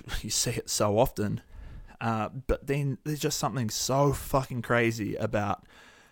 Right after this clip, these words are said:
someone kneeling on someone's neck until, until they are, they're dead, you know? It's, uh, yeah, it's crazy, absolutely crazy. So,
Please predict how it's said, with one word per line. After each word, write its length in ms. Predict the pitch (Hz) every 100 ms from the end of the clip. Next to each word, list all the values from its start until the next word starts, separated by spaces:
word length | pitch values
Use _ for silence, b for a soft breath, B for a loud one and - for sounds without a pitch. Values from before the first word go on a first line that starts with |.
| b -
someone 600 | - 123 120 113 110 113
kneeling 400 | 120 131 127 117
on 160 | 110
someone's 540 | 110 113 117 110 107 110
neck 460 | 113 110 - - - _
until, 260 | 120 107 - - 127 -
until 540 | 123 127 - 120 110
they 220 | 107 107 107
are, 260 | 107 101 - -
they're 260 | 107 117
dead, 320 | 104 101 - - _ _
you 140 | 131 120
know? 260 | 110 120 - -
It's, 440 | 120 - - - - _ _ _ _ _ -
uh, 100 | 92 -
yeah, 320 | 98 123 120 - -
it's 200 | - -
crazy, 600 | - - - 156 135 - -
absolutely 400 | 147 165 - 98
crazy. 220 | 127 117 -
So, 240 | - 143